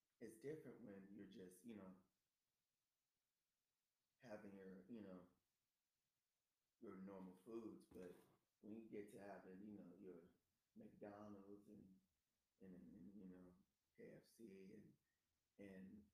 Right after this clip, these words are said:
eating out all the time, all of that puts a wear and tear on your body, especially on your mental, especially on your mental as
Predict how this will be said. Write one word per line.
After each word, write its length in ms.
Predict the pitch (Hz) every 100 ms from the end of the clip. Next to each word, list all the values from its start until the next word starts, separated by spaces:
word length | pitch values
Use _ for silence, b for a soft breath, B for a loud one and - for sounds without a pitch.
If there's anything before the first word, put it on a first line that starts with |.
| - - _
eating 320 | 120 110 101 98
out 240 | 101 98 -
all 160 | 104
the 160 | 98 101 -
time, 480 | 101 98 95 95 101
all 160 | 107 110
of 80 | 107 113
that 320 | 110 110 - - -
puts 260 | - - -
a 60 | 110 -
wear 320 | 110 104 110
and 100 | 101 -
tear 240 | 113 113 104
on 40 | 107
your 100 | -
body, 320 | 101 107 113 113
especially 480 | - - - - 139
on 80 | 104
your 140 | 101 104
mental, 320 | 110 117 - - - _ _ _ _ _ -
especially 400 | 123 127 127 101
on 80 |
your 160 | 98 95
mental 320 | 101 104 -
as 140 | 95